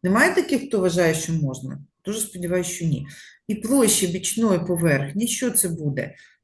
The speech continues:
Периметр основи, ось він наш, помножити на висоту. Ось вона. Давайте я висоту сп-, м, попер-, ну, спереду напишу.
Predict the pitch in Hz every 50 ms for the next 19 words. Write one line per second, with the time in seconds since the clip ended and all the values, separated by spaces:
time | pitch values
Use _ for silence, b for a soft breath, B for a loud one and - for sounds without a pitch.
0 | _ _ _ 202 214 233 262 285 285 262 - - 214 196 196 190 - - 196 185
1 | 175 151 139 156 170 170 - 190 180 165 147 - - - 170 180 190 214 226 226
2 | 254 285 294 - - - - 175 170 165 156 156 165 180 - - 208 220 233 220
3 | 220 220 - 233 214 - 165 - - - 196 156 - - - - 123 135 - -
4 | - _ B B B B B B B B B B B _ _ - 208 247 254 -
5 | 254 214 208 214 - - - - 240 214 220 - - 214 - - - _ - 185
6 | 185 180 170 170 - - 117 131 - - 196 196 - 196 170 156 - - 214 214
7 | 165 151 151 143 - - 202 160 151 147 143 143 143 143 143 143 135 - - -
8 | - -